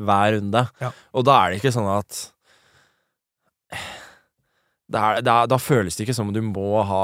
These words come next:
Speaker 1: Aguero, da.
Speaker 2: Nei. Nei, det, det er
Speaker 1: Og da er
Speaker 2: jo,
Speaker 1: det, det er
Speaker 2: eh,
Speaker 1: lett, veldig lett å snakke seg ut fra det.
Speaker 2: Nei, det er jo å røske opp hele laget og wildcard, det, hvis du skal begynne å ha en han sånn på skikkelig ordentlig.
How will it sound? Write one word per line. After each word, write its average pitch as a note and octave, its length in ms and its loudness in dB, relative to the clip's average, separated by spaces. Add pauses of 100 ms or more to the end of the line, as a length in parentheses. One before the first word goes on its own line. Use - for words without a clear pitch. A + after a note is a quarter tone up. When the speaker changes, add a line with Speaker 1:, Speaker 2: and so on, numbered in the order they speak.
Speaker 1:
Aguero, G2+ 460 -2
da. G#2+ 40 2 (260)
Speaker 2:
Nei. B2+ 140 -10 (680)
Nei, D#3+ 160 2
det, D#3+ 120 -2 (160)
det D#3+ 80 0
er D3+ 40 2
Speaker 1:
Og C3+ 80 2
da C3+ 80 6
er B2+ 80 6
Speaker 2:
jo, - 20 4
Speaker 1:
det, B2+ 60 2
det C3+ 80 6
er C#3 80 6
Speaker 2:
eh, C#3 80 4
Speaker 1:
lett, - 340 -4
veldig C3 220 4
lett A#2 180 2
å A2+ 80 0
snakke A2 280 -2
seg G#2 200 2
ut F#2 120 -6
fra F#2 180 0
det. A2 80 2 (160)
Speaker 2:
Nei, F3+ 140 2
det D#3 80 -2
er C#3+ 40 -2
jo C3+ 80 -4
å C#3+ 60 -4
røske - 320 -6
opp C3+ 160 -4
hele B2+ 180 -2
laget A#2+ 320 -6
og B2+ 80 -6
wildcard, B2+ 460 -6
det, B2+ 100 -4
hvis B2+ 140 -8
du C3 60 -6
skal B2+ 260 -2
begynne B2 300 -4
å B2 140 -4
ha B2 140 -4
en A#2 120 -8
han A#2+ 220 -8
sånn A2+ 280 -8 (340)
på D3+ 100 2
skikkelig C3 340 -4
ordentlig. B2 300 -10